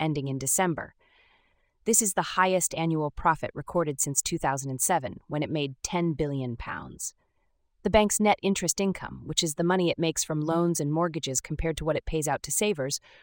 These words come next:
rose twelve percent to eleven billion pounds. This was largely due to another year of interest rate increases by the Bank of England.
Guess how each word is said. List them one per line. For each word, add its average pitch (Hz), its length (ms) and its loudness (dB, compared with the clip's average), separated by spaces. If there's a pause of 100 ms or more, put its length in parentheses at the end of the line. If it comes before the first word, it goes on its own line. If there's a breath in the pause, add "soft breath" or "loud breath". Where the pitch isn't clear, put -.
(160 soft breath)
rose 214 320 4
twelve 254 340 2
percent - 420 0
to 160 160 -2
eleven 151 480 2
billion 131 460 -4
pounds. - 680 -10
This - 180 0
was 240 120 -2
largely 226 380 2
due 175 240 0
to 165 220 -2
another 165 260 2
year 147 300 0
of 135 100 -6
interest 147 380 -6
rate 139 140 -6
increases 135 500 -8
by 135 160 -8
the 127 80 -8
Bank 131 240 -8
of 131 80 -8
England. 147 480 -4